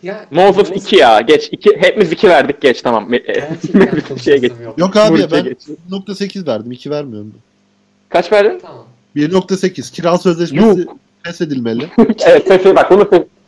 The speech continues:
Speaker 2: bence hemfikirizdir Moses'ın feshedilmesi gerek-,
Speaker 3: Bu
Speaker 2: gerektiğiyle.
Speaker 3: saatten sonra çalışma izni de alamaz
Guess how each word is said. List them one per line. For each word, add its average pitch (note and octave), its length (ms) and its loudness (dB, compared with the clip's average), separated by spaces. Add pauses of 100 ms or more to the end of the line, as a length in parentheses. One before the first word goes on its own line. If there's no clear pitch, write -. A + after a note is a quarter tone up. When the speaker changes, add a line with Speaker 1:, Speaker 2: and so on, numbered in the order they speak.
Speaker 2:
bence A3 300 6
hemfikirizdir G#3 600 2
Moses'ın C#3+ 400 2
feshedilmesi B2 580 -4
gerek-, G#2+ 200 0
Speaker 3:
Bu C#3 200 -8
Speaker 2:
gerektiğiyle. A2 400 -6
Speaker 3:
saatten G3 380 0
sonra G#3 200 -2
çalışma F#3 380 0
izni F#3 220 0
de F3+ 60 4
alamaz A2+ 320 0